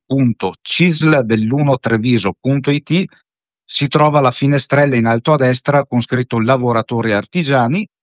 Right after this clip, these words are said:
All'interno di questa finestrella si può ricercare lo sportello più vicino e prendere contatto via mail o attraverso il telefono con gli operatori per fissare un appuntamento.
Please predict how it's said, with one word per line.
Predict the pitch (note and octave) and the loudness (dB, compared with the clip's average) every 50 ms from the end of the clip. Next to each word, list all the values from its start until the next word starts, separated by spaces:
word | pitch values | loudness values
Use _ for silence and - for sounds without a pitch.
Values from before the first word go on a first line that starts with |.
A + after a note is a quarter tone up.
| _ _ _ | _ _ _
All'interno | - A#2 B2 C#3 C#3 C#3 B2+ D#3 D3 D3 C#3+ C3+ C3 A#2 A2 G#2+ G#2+ G#2+ | -4 -2 0 0 0 0 0 2 2 2 2 0 0 0 0 0 -2 -2
di | G2+ A2 | -6 -6
questa | - - B2 A2+ - A2+ | -4 -4 -4 -4 -4 -6
finestrella | - C#3 C#3+ E3 E3 - - F3 F3 F3 F3 F3+ F#3+ - _ _ _ _ _ | -4 -2 -2 -2 -2 0 2 2 2 2 2 0 -2 -2 _ _ _ _ _
si | - - - | -12 -10 -6
può | - D3 D3+ | 0 0 2
ricercare | D3 C3 - C3+ B2 A#2 - C3+ B2 A2+ | 2 2 0 0 -2 0 0 0 0 0
lo | A2 A2+ C3+ F3 | 0 2 2 0
sportello | F3 - - - B2+ A#2+ - - C3+ B2+ A2 G#2 G2+ | 0 -2 -2 -2 -2 -2 0 0 0 0 0 0 -4
più | - - B2+ C#3 | -4 -2 -2 -2
vicino | E3+ G#3+ - - - A2+ A2+ C3 C#3 C#3 - | -2 -2 -4 -4 -2 0 2 2 2 0 0
e | - A#2+ A#2 | -2 -6 -4
prendere | - B2+ B2+ B2+ B2 A2+ G#2+ G#2+ G2+ | -2 0 2 2 2 2 0 -2 -2
contatto | - G#2+ G#2+ G#2 - C3 A2+ G#2 - - E2 D#2 | -2 -2 -2 0 2 0 0 0 -4 -10 -18 -16
via | D#2 - G2 A2+ A2 | -10 -4 -2 0 0
mail | A2+ A#2+ A#2+ A#2 G#2+ G2 F#2+ | 2 2 2 2 2 0 -2
o | F#2 F2+ F2+ F2 F2 F2 F2 F2 F2+ | -4 -4 -4 -4 -4 -4 -4 -6 -4
attraverso | F2+ F2+ F2+ - G2+ G#2 G#2 A2 G#2 - - - G2+ | -6 -6 -6 -4 -4 -2 0 -2 -2 -2 -4 -6 -8
il | G2 | -2
telefono | - F3+ D3 G#2+ G#2 G#2+ - - A#2 A2 - | 0 0 2 2 0 0 0 -2 -2 -2 -2
con | - - A2+ | -2 -2 0
gli | A2 | 0
operatori | G#2+ G#2 - B2+ C#3 E3 D3+ - A#2 G#2+ A2 A#2 A2 | 0 0 0 2 2 2 2 0 0 0 0 0 0
per | - G#2+ G#2+ | -2 -4 -8
fissare | - - G#2+ - - A2+ G#2+ G2 | -6 -8 -8 -4 -2 -2 -2 -2
un | G2 G2+ | -2 -4
appuntamento. | G2+ G2 - G#2+ G2+ F2 - G2 G2 F#2+ F2+ E2 D#2 - E2+ - | -6 -6 -6 -8 -8 -4 -4 -6 -6 -6 -12 -14 -16 -16 -18 -20